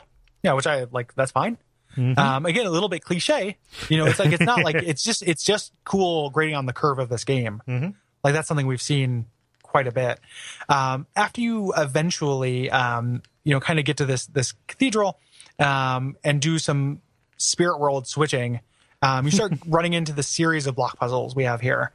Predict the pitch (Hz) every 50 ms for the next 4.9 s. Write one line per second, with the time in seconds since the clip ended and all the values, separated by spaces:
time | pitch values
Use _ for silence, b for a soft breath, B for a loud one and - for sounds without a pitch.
0 | _ _ - 120 120 113 98 92 95 95 165 151 185 180 147 208 240 254 220 190
1 | 165 - 160 170 165 165 156 135 131 160 147 139 135 139 143 131 131 131 135 -
2 | - 139 127 131 123 127 127 120 135 156 175 180 180 - 170 147 131 - 135 123
3 | 120 120 117 123 - - - - - - 139 135 131 135 127 135 156 170 160 202
4 | 214 220 220 - 113 107 101 95 92 90 90 117 113 113 117 110 -